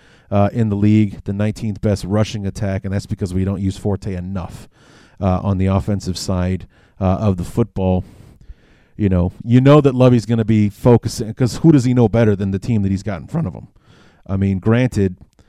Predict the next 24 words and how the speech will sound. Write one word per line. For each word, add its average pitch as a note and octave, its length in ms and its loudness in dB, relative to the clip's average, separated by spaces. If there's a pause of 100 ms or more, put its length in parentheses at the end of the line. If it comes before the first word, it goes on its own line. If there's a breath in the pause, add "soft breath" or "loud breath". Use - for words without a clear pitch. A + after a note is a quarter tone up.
(240 soft breath)
uh, F#2+ 180 -2
I F#2+ 120 -6
think A#2 240 -2
I G#2+ 120 -2
was G#2 120 2
just A2 160 -2
reading A2+ 220 2
something G#2 340 -2
a F#2+ 60 -2
few G#2+ 160 -4
minutes A2 320 -2
ago. F#2 320 -4 (720 soft breath)
There A2 140 4
are G#2 40 -2
only A#2+ 240 2
thirteen B2+ 560 -2
guys G#2+ 460 -2
on G#2+ 180 -4
the F#2 60 -8
team G2+ 480 -6
that G2 180 -8
played G#2 320 -4
for - 160 -10
Lovey. F#2 380 -10